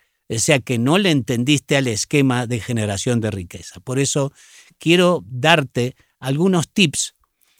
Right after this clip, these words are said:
de cómo piensan las personas como millonario, que es el tema del día de hoy. Piensa como millonario. Primer hábito.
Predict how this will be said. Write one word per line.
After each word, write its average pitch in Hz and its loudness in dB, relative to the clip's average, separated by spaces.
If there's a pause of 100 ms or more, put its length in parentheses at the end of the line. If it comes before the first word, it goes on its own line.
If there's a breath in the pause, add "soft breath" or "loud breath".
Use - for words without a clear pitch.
de 127 -2
cómo 214 2
piensan 151 0 (260)
las 123 -4
personas 156 0
como 123 0
millonario, 104 -2 (600)
que 127 0
es 131 2
el 127 -2
tema 165 0
del 107 -6
día 113 -2
de 98 -6
hoy. 76 -18 (360)
Piensa 151 0 (140)
como 120 -4
millonario. 92 -8 (260)
Primer 160 2
hábito. 95 -8